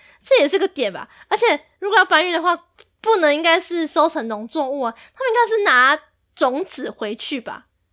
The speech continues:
好，哎，不行，我真的太认真了啦，我不可以这么认真，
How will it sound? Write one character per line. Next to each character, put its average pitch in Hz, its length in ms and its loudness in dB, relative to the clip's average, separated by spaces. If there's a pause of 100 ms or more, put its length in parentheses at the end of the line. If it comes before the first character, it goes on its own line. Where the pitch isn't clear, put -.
(960)
好， 269 180 -2
哎， 285 320 0 (400)
不 427 120 0
行， 339 260 0
我 269 100 2
真 466 160 2
的 453 80 2
太 453 180 2
认 415 200 2
真 403 240 0
了 381 120 2
啦， 302 220 4
我 262 60 -2
不 415 120 -4
可 466 140 -4
以 392 80 -2
这 392 140 -4
么 349 120 -2
认 359 220 0
真， 330 180 -2